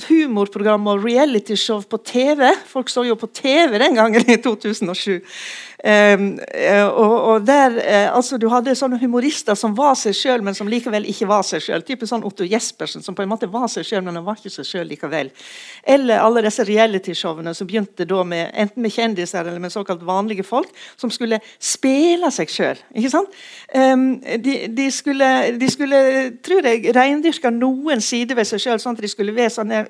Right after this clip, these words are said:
litt sånn forenkla karakterer for å få litt, eh, dynamikk og litt,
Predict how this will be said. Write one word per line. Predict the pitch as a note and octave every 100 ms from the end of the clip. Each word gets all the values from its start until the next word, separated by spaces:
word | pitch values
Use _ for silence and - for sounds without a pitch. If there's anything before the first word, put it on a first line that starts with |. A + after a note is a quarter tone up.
| G#3
litt | A3+
sånn | A#3 G#3
forenkla | - G#3 A#3 G#3+ F3 E3
karakterer | G3+ F#3 A#3+ G#3+ F3 E3
for | - F3+
å | F#3 F3+ - - _
få | - A3 F#3+
litt, | G3 G3 -
eh, | E3+ E3 E3+
dynamikk | F#3+ F#3 F#3 G3+ - -
og | D#3
litt, | F#3 F#3